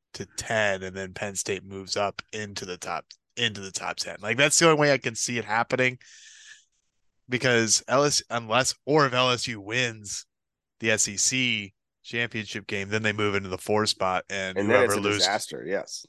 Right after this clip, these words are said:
Speaker 1: and whoever loses Ohio State, Michigan probably misses out, because you're
Speaker 2: Right.
Speaker 1: not gonna keep Georgia out for
Speaker 2: No.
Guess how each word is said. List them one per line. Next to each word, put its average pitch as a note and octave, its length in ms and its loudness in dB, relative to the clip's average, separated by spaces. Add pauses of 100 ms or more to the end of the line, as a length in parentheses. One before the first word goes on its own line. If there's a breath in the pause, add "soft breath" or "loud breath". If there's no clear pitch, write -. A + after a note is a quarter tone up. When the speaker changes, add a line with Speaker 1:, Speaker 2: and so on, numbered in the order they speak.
Speaker 1:
and G#2+ 160 0
whoever A#2 320 4
loses A2+ 420 2
Ohio G#2 300 4
State, G2 380 -2
Michigan G2+ 480 -4
probably G2 240 -2
misses F#2+ 360 -6
out, E2+ 300 -6 (840)
because G#2 280 -2
you're F#3+ 80 8
Speaker 2:
Right. F#3 80 6
Speaker 1:
not B2+ 100 4
gonna A2 140 -2
keep G#2+ 240 -6
Georgia F#2+ 320 0
out F2 220 -2
for F2 500 -8 (320)
Speaker 2:
No. A2+ 220 -4